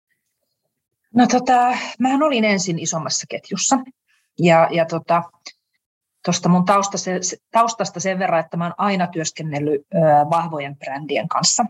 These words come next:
ja se on ollut niinku mun juttu. Mut nyt tossa sitten kiinteistön välityksessä mä koin, että siinä isossa ketjussa, niin se, se mitä se brändi antaa markkinoinnissaan lupauksia siitä toiminnasta, niin se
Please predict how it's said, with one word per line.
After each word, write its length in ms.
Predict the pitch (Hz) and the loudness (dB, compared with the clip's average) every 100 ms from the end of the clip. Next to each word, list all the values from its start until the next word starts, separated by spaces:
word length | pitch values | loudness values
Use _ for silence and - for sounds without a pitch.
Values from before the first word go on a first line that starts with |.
| - | -4
ja 80 | 113 | -4
se 240 | 147 156 | 0 2
on 180 | 147 151 | 2 0
ollut 280 | 156 147 147 | -2 0 -2
niinku 200 | 143 160 | -2 -2
mun 220 | 156 147 | 0 0
juttu. 340 | 143 139 - - | -2 -4 -6 -4
Mut 160 | 143 | 2
nyt 120 | 185 180 | 2 2
tossa 400 | 202 - 175 175 - | 0 2 0 -2 -4
sitten 300 | 220 220 214 | -4 -2 -2
kiinteistön 520 | 262 254 214 - 180 | 0 2 0 2 0
välityksessä 560 | 180 180 175 190 175 | 0 -2 -8 -8 -4
mä 40 | 165 | -4
koin, 260 | - 196 190 | 0 0 2
että 200 | 165 - | -2 -4
siinä 260 | 170 175 175 | -4 -2 0
isossa 320 | 214 214 208 | 0 2 0
ketjussa, 520 | - 185 185 - - 165 _ _ _ _ _ _ _ _ _ _ _ _ _ | -2 -4 -2 -4 -2 -4 _ _ _ _ _ _ _ _ _ _ _ _ _
niin 160 | 185 180 | 4 6
se, 260 | 180 185 180 214 - _ _ _ _ _ _ _ - - | 6 4 2 -6 -16 _ _ _ _ _ _ _ -16 -8
se 140 | 196 | 0
mitä 200 | 277 302 | 2 2
se 100 | 285 | 0
brändi 400 | 226 254 294 247 | -2 -2 -2 0
antaa 300 | 180 175 170 | 0 0 -2
markkinoinnissaan 960 | 175 208 214 175 151 151 151 - 151 156 - _ _ _ _ _ _ | 0 -2 -2 -6 -6 -4 -4 -2 -2 -4 -8 _ _ _ _ _ _
lupauksia 600 | - 214 226 165 - 160 | 0 4 4 4 0 -4
siitä 220 | 143 147 - | -4 -8 -4
toiminnasta, 640 | 175 175 156 139 - - | 0 0 0 -2 -4 -4
niin 80 | 143 | -4
se 320 | 175 202 - | 2 2 0